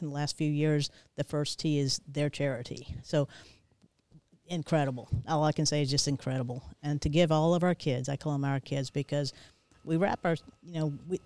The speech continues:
we believe these kids. We, we, we believe these kids are our next generation, and, uh, we need to show 'em the game of golf.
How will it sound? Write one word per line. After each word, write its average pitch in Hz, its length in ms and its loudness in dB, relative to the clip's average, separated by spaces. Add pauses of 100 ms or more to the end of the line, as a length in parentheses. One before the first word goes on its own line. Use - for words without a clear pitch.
we 180 100 4
believe 202 420 4
these 175 200 4
kids. - 400 -4
We, 170 180 0
we, 160 220 -4
we 170 240 2
believe 170 340 6
these 160 180 2
kids 165 220 0
are 151 60 2
our 147 60 2
next 147 240 2
generation, 151 760 2 (360)
and, 147 360 4
uh, 143 320 2 (420)
we 160 100 0
need 165 220 6
to 156 200 0 (160)
show 156 260 0
'em 190 80 2
the 175 80 2
game 151 240 2
of 131 60 -4
golf. 131 300 -4